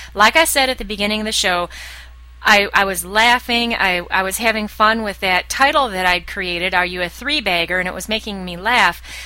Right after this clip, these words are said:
But it's not laughter about, uh, it's not about, uh, that you're so out of control and I'm laughing at you. That's not what it's about at all. I've been where you are. I know what it's like.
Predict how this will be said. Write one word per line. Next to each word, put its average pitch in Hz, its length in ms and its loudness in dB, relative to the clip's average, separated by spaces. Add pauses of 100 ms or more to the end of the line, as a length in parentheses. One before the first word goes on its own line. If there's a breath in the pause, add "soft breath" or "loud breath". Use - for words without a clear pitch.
(120)
But 240 220 4
it's 247 220 -2
not 285 380 2 (220 loud breath)
laughter 214 600 2
about, 190 480 4 (640 loud breath)
uh, 120 300 -14 (100)
it's 220 160 -4
not 262 200 4
about, 208 560 4 (300)
uh, 185 440 2 (100)
that 196 220 -2 (200)
you're 202 220 -6
so 208 340 -2
out 196 180 4
of 196 120 -4
control 190 500 -2
and 180 80 -4
I'm 170 140 -4
laughing 185 360 -2
at - 100 -8
you. 180 140 -8
That's 247 220 -2
not 339 160 0
what 254 140 -2
it's 247 100 -8
about 202 240 2
at 185 80 0
all. 160 160 0
I've 180 240 -2
been 320 280 2
where 233 140 0
you 190 220 -4
are. 165 420 2
I 196 100 -6
know 208 180 0
what 302 120 0
it's 269 200 -6
like. 165 320 0